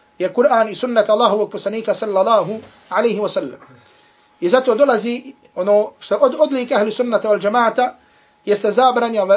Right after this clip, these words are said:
zabrana veličanja uleme novotara. Znači, koji nisu na menheđu ahli sunnata wal džemaata. Znači, zabrana hvaljenja, promovisanja i tako dalje. I zar je jedan od najvećih belaje musibeta ovog vremena danas jeste,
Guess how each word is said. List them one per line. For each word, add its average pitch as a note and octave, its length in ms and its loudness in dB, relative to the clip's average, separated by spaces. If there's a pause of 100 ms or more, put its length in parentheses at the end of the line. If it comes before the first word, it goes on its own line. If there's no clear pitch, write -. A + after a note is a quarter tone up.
(120)
zabrana G#3+ 520 2
veličanja B3 680 2 (300)
uleme G#3 300 2
novotara. D#3 500 0 (540)
Znači, E3 260 -8
koji G#3 160 0
nisu A#3+ 280 -4
na G#3+ 100 2
menheđu A3+ 380 -2
ahli G3+ 160 -2
sunnata G#3 360 -2
wal F#3 120 0
džemaata. D#3 300 -8 (420)
Znači, F#3+ 240 -4
zabrana B3+ 580 2 (240)
hvaljenja, C4 600 2 (920)
promovisanja A#3 640 2
i A3+ 120 -6
tako G#3+ 260 0
dalje. C#3+ 240 -6 (540)
I E3+ 100 -4
zar A3 160 2
je A3+ 260 -2 (300)
jedan B3 280 2
od A#3+ 100 2
najvećih C4 380 2
belaje B3 360 4
musibeta G#3+ 500 -4
ovog G#3 160 2
vremena G#3+ 320 0
danas A#3 320 -2
jeste, A3+ 300 -4